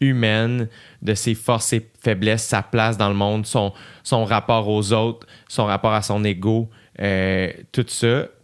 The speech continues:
on dirait qu'il a, il a travaillé ça à travers son humour, à travers, c'est, puis c'était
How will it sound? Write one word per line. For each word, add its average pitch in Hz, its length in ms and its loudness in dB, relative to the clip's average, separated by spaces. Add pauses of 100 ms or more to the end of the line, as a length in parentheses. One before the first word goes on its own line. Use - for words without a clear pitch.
(220)
on 107 80 0
dirait 107 260 0
qu'il 104 400 -2
a, 98 60 0
il 104 140 -2
a 98 60 0
travaillé 113 1000 0 (320)
ça 117 560 -2 (1080)
à 113 120 2
travers 101 800 0
son 95 220 -2
humour, 90 420 -4 (400)
à 120 160 0
travers, 107 640 2
c'est, 107 100 -8
puis - 140 -12
c'était - 320 -2